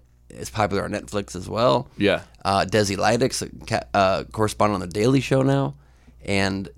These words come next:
Speaker 1: Gareth Reynolds has had a great career. He's burgeoning now in stand-up, and he had a T V show for a while of his own, and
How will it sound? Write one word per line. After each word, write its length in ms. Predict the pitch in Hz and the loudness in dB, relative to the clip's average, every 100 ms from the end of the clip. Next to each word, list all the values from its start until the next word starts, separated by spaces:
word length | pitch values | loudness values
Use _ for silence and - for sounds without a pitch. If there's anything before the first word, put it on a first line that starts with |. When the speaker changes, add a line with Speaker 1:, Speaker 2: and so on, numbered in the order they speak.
| 71 69 | -16 -2
Speaker 1:
Gareth 320 | 110 117 110 | 0 0 2
Reynolds 420 | 107 131 101 95 | 2 2 0 -4
has 120 | 95 | -6
had 120 | 104 | -6
a 40 | 90 | -4
great 260 | 104 120 - | -2 -4 -4
career. 220 | 104 78 | -6 -6
He's 160 | 87 - _ - - | -10 -18 _ -20 -4
burgeoning 380 | 101 95 92 | -4 -2 -4
now 120 | 95 82 | -4 -4
in 80 | - | -6
stand-up, 540 | - 110 113 117 113 | 0 2 4 2 0
and 80 | 87 | -6
he 60 | 85 | -8
had 100 | 71 | -10
a 40 | |
T 160 | - 113 | -6 -4
V 100 | 113 | -2
show 240 | - 113 | 0 0
for 160 | 107 110 | 0 0
a 40 | |
while 180 | 107 107 | 2 0
of 60 | |
his 120 | 98 110 | 0 0
own, 380 | 117 113 113 - - - - | 2 2 -2 -8 -20 -20 -8
and 460 | - 101 98 101 | 0 2 2 -2